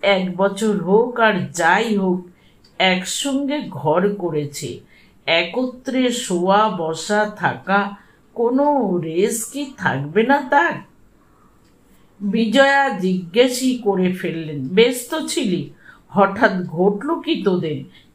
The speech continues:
কি নিয়ে বাঁধলো?" "ওই আর কি, মনের মিল হলো না। আগে অত মন দেওয়া নেওয়া হলো, আর পরে মনের মিল হলো না?" "হলো না?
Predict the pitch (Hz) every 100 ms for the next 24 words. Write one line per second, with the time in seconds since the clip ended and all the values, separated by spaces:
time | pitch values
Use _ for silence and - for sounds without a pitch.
0 | - 254 320 311 247 226 277 320 277 226
1 | 208 214 320 480 - _ _ _ _ _
2 | _ - 147 156 202 415 381 269 185 180
3 | 180 - - - 214 226 208 185 208 233
4 | 240 262 277 220 208 208 208 180 - -
5 | - - - - 151 160 175 190 247 254
6 | 254 269 240 202 202 226 254 262 269 269
7 | 269 277 277 269 285 277 233 226 - -
8 | - 180 185 185 165 165 170 220 403 349
9 | 202 202 240 392 427 427 427 359 381 370
10 | 392 349 165 - - _ _ _ _ _
11 | 175 196 240 262 233 180 180 202